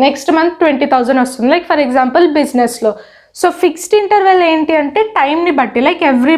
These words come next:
month ఇంత శాలరీ మనకు వస్తుంది. వేరియబుల్ ఇంటర్వెల్ ఏంటిది? ఈ మంత్ ఇంత వచ్చింది అంటే ఇక్కడ వచ్చింది, ఒక ట్వంటీ డేస్ లేదు, మళ్ళీ ఫిఫ్టీన్ డేస్‌కి వచ్చింది, లేదంటే ఇంకో థర్టీ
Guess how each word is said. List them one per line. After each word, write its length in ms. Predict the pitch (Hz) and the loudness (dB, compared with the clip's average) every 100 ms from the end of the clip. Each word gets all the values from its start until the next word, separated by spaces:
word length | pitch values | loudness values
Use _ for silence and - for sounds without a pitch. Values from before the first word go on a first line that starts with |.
| 294 | 4
month 240 | 269 269 403 508 285 | 2 2 0 0 0
ఇంత 120 | 294 320 | 0 2
శాలరీ 280 | 285 240 254 311 | 2 2 0 0
మనకు 220 | 277 277 285 | 0 0 -2
వస్తుంది. 300 | 269 240 220 - - - 226 | -2 -6 -6 -12 -20 -8 0
వేరియబుల్ 420 | 285 349 392 403 392 | 0 2 2 4 2
ఇంటర్వెల్ 400 | 339 370 339 339 320 | 2 2 2 2 2
ఏంటిది? 360 | 311 320 311 330 330 _ _ 294 | 0 0 0 0 -2 _ _ 2
ఈ 60 | 311 | 4
మంత్ 200 | 311 330 330 | 4 2 2
ఇంత 120 | 269 277 | 2 0
వచ్చింది 240 | 269 285 294 | 0 0 2
అంటే 120 | 302 294 | 0 -2
ఇక్కడ 180 | - 285 | 0 0
వచ్చింది, 280 | 269 254 233 - - 269 | 0 0 0 -2 -4 -2
ఒక 120 | 339 339 | 0 0
ట్వంటీ 280 | 320 302 302 | 0 2 2
డేస్ 160 | 302 302 269 | 2 2 0
లేదు, 220 | 240 240 226 - 254 | 2 0 -2 -2 0
మళ్ళీ 160 | 294 349 | 0 0
ఫిఫ్టీన్ 340 | 349 339 339 330 | -2 0 0 2
డేస్‌కి 240 | 330 320 320 | 0 0 -2
వచ్చింది, 420 | 320 294 262 262 269 - - - | -2 2 4 4 2 -6 -20 -2
లేదంటే 340 | 262 302 302 330 302 | 2 2 2 0 0
ఇంకో 160 | 339 330 | 0 0
థర్టీ 240 | 285 262 | 0 -2